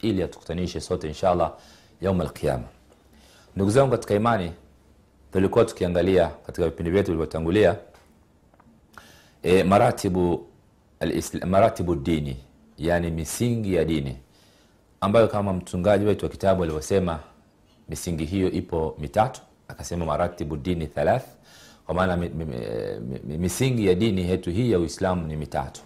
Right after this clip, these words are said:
Tukasema ya kwamba msingi wa kwanza ni Uislamu na kuna nguzo zake tano, kisha kuna msingi wa pili ni al-imanu na una nguzo zake, na kisha kuna msingi wa ihsan nao una nguzo yake.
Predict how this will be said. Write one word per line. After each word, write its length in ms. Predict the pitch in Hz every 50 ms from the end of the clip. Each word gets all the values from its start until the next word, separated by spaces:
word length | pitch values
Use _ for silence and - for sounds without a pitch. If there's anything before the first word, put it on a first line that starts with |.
| - - -
Tukasema 420 | - - 110 98 - 127 120 113
ya 60 | 90
kwamba 440 | 90 - 95 90 90 85 85 82 82 - - - - - _ - -
msingi 320 | 73 - - 101 95 90 92
wa 80 | 87 85
kwanza 400 | - - 107 110 107 101 95 92 82
ni 120 | 80 73 - -
Uislamu 640 | - 67 69 69 - - 78 87 101 113 120 131 131 123 - - _ _ _ _
na 100 | - 65
kuna 200 | 65 - 71 71
nguzo 200 | 71 71 69 71
zake 280 | 73 73 87 85 - 80
tano, 420 | - - 113 117 131 135 135 131 135 - - - - - _ _ _ -
kisha 220 | 110 101 95 98
kuna 180 | 90 - 87 82
msingi 480 | 80 76 - - 120 135 139 131 113 104
wa 120 | 95 85
pili 500 | - - 92 85 80 71 78 92 120 120 - - - _ - - _ -
ni 80 | 80
al-imanu 880 | 82 - - 78 - - 82 78 78 80 82 85 92 98 110 123 139 131 - - - _ _ _ _ -
na 140 | 73 76 76
una 200 | 78 78 78 78
nguzo 320 | 78 73 82 76 82 82
zake, 520 | 78 90 104 110 113 - - 123 120 117 117 - - - - _ -
na 120 | 82 82 80
kisha 280 | - 113 104 - 98
kuna 240 | 90 - 87 87 85
msingi 640 | 85 80 76 - - - 139 147 147 139 131 117 113
wa 180 | 101 92 - -
ihsan 640 | - - - - - - 98 95 95 92 90 90 82 - - -
nao 240 | 85 101 107 104 98
una 260 | - 85 82 80 80
nguzo 280 | 82 76 78 67 80
yake. 340 | 80 82 78 76 - - -